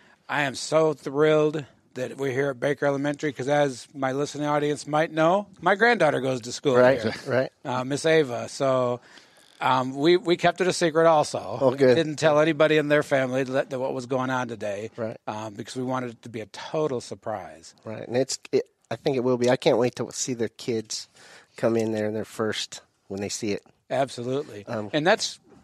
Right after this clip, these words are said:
Speaker 1: happening in just in a few minutes. So we're not gonna
Speaker 2: Correct.
Speaker 1: keep you on the air long. We just wanted you to come in, um,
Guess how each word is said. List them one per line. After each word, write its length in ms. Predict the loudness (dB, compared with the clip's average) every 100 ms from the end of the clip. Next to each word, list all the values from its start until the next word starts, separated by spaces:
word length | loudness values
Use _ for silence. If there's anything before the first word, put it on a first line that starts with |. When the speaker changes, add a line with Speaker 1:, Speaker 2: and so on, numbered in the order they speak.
| _
Speaker 1:
happening 380 | -4 -2 -2 -4
in 120 | -6
just 200 | -8 -8
in 40 | -10
a 40 |
few 160 | -10 -6
minutes. 340 | -4 -4 -4
So 140 | -6 -2
we're 140 | 0
not 200 | 0 0
gonna 160 | -2 0
Speaker 2:
Correct. 180 | 2 2
Speaker 1:
keep 180 | 0
you 80 | 2
on 160 | 2 2
the 120 | 2
air 180 | 2 2
long. 440 | 2 4 4 2
We 80 | -2
just 180 | -6 -4
wanted 240 | -2 -2 -4
you 60 |
to 60 | -8
come 240 | -6 -4 0
in, 360 | 2 0 -2 -8 -20 -18 -10
um, 340 | -6 -4 -6